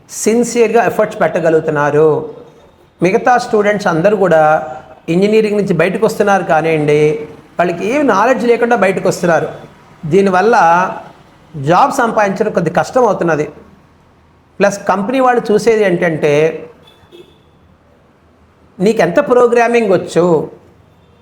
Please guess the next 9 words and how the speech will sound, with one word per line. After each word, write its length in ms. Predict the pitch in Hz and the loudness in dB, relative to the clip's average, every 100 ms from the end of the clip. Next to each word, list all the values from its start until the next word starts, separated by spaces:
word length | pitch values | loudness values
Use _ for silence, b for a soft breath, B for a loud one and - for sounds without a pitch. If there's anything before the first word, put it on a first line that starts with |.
| _ | _
లేదు 220 | 170 233 | -2 0
ఒక 120 | 247 | 2
ప్రోగ్రామ్ 640 | 220 - 214 254 277 294 254 | 0 2 2 2 2 0 0
ఇస్తే 600 | 226 - 220 208 233 - 196 | -2 0 0 2 0 -4 -2
నువ్వు 160 | 208 | 0
ఎంత 180 | 175 190 | 0 -2
కాన్ఫిడెంట్గా 760 | 185 196 208 247 277 277 277 285 | -2 0 0 0 0 0 2 0
ప్రోగ్రామ్ 600 | - 208 208 220 233 202 | 2 0 2 0 0 0
రాయగలవు 880 | 180 196 190 165 160 190 160 117 | 0 2 0 2 2 2 2 0